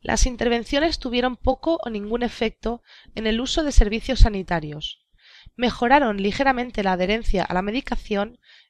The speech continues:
el comportamiento del paciente en relación con la salud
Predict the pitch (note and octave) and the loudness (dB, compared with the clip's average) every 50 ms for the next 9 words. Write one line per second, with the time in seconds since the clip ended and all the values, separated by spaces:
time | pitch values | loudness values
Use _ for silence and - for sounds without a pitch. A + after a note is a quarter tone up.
0 | _ _ - A3 G#3+ - - G#3 F#3 G#3 G#3 - G#3+ G#3 A#3 B3+ B3 A3+ - F#3+ | _ _ -4 -4 -4 -2 -2 -2 0 0 0 0 0 0 0 0 -4 -2 -4 -2
1 | G3 G3 F3+ - F#3 - - - B3 A#3+ A#3 G#3 - E3+ - - F3+ F#3 G3 F#3 | -2 -2 0 0 -2 -2 0 0 0 0 0 -2 -6 -8 -6 -6 -8 -8 -4 -2
2 | G3 F3+ - - B3+ A#3+ A#3 G#3 F3+ - F3+ F#3+ G#3 A3+ - - B3+ A3 G3 G3 | 2 2 2 4 2 0 -2 -2 -6 -8 -4 -2 -2 0 2 2 0 2 2 -2
3 | G#3 - | -2 -4